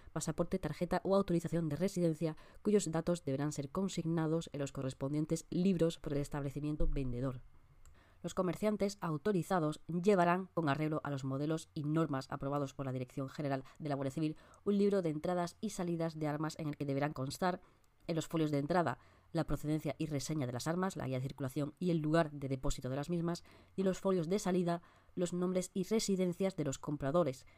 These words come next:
la licencia de armas y la guía de pertenencia o circulación. Además de las armerías reglamentariamente autorizadas, los tipos de establecimientos que seguidamente se determinan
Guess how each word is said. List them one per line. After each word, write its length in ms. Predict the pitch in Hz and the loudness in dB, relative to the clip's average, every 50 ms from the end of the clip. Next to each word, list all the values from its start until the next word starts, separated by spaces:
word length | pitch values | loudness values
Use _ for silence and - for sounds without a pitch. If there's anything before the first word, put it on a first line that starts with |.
| - - - | -20 -16 -4
la 120 | - 151 | -2 0
licencia 460 | 139 135 131 - 147 139 143 - 175 190 | 2 2 0 0 -2 -4 -2 -2 0 2
de 80 | 208 | 2
armas 320 | 190 175 170 170 170 - - | 2 2 2 0 -2 -4 -4
y 120 | - 226 220 | -2 2 2
la 100 | 214 180 | 2 2
guía 260 | 165 185 185 180 160 | 2 2 2 2 0
de 160 | 170 156 156 | 0 -4 -4
pertenencia 600 | 143 - 131 - 131 135 151 156 147 185 185 - - - - | -2 -2 -4 -2 -2 -2 -2 -2 0 0 -2 -2 -2 -4 -2
o 100 | - 214 | -2 -2
circulación. 640 | 208 - - 156 - - 143 131 - 151 135 131 135 - - - - _ - - - - - - _ - - | -2 -2 -4 -6 -4 -4 -6 -4 -4 -4 -6 -6 -8 -14 -20 -20 -20 _ -20 -20 -20 -20 -20 -20 _ -12 -8
Además 380 | - 170 170 190 202 214 226 185 | -4 -2 0 2 2 0 2 0
de 80 | 180 | 0
las 180 | 156 143 139 - | 0 0 -2 -2
armerías 480 | - 156 151 143 139 151 151 156 147 - | -4 -2 -2 0 2 2 2 0 0 -4
reglamentariamente 960 | 160 151 151 151 147 139 139 147 139 135 151 151 160 151 156 160 151 - 135 - | -6 -4 -2 0 0 0 0 -2 -2 -2 -2 -2 0 0 0 0 0 -2 -4 -4
autorizadas, 720 | - 139 135 - 180 180 170 - 170 156 147 139 147 - - - - - - - | -4 -4 -2 -2 -2 -2 -2 -2 -2 -2 -2 -2 -4 -6 -10 -18 -20 -20 -10 -8
los 120 | 165 - | -6 -2
tipos 220 | - 208 - 233 | -2 0 0 2
de 40 | 214 | 0
establecimientos 680 | 208 - 190 175 165 - 170 185 190 175 - 175 180 - | 0 0 -2 -2 -2 -2 0 0 0 2 2 0 -2 -2
que 140 | - 147 143 | -4 -6 -6
seguidamente 800 | - - 143 135 170 185 180 160 165 175 175 165 147 131 123 - | -2 -4 -4 -2 0 2 2 4 6 6 4 4 2 -2 -8 -8
se 160 | - - 147 | -8 -6 -4
determinan 540 | 135 131 - 135 135 151 170 170 143 147 151 | -4 -2 -2 -2 0 2 2 2 0 -2 -4